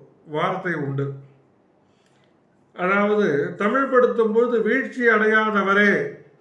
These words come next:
அப்படின்னு ஆரம்பிக்கிறான் இல்லைங்களா? அந்த வீழ்ச்சி அடையாதவரே என்றால் அச்சுதா என்று அர்த்தம்.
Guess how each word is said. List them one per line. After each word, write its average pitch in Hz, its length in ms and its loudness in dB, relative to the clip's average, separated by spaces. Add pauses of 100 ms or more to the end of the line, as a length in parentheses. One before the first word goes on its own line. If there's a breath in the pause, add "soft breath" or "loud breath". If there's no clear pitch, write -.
(180)
அப்படின்னு 180 400 -8
ஆரம்பிக்கிறான் 175 500 -6
இல்லைங்களா? 175 560 -6 (300 loud breath)
அந்த 175 300 -4
வீழ்ச்சி 226 400 -4
அடையாதவரே 208 1000 0
என்றால் 170 380 -4
அச்சுதா 180 600 -6
என்று 160 260 -10
அர்த்தம். 139 460 -14